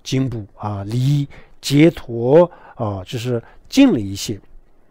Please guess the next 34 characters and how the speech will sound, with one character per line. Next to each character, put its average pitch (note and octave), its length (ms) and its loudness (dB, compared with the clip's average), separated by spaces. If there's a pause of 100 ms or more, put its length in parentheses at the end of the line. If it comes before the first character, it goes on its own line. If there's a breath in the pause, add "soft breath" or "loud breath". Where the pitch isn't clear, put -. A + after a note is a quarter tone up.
(800)
离 C#3 160 -2
解 D#3 180 2
脱 C#3+ 160 -2
近 F#3 220 -2
了 B2+ 60 -2
一 G2+ 100 -8
些， - 180 -12 (120)
但 F3 180 6
是 F#3+ 180 0 (300 loud breath)
啊， A#2 320 0
如 A2+ 160 -8
果 D3 160 0
我 C3+ 180 -2
们 B2+ 380 -4
这 B2+ 140 -6
个 B2+ 100 -8
学 - 320 -4
了 D#3 100 0
很 B2 180 -8
多 A#2+ 140 -10
很 A#2+ 140 -10
多 A#2+ 140 -10
很 A#2+ 100 -8
多 A#2+ 160 -10
以 A#2+ 140 -8
后 B2+ 240 -12
呢， A#2 260 -8
确 - 240 -2
实 C3 260 -6 (320 loud breath)
对 C3+ 140 -6
自 D3+ 240 -8
己 A#2 240 2
的 A#2+ 180 -4
啊 A2+ 240 -4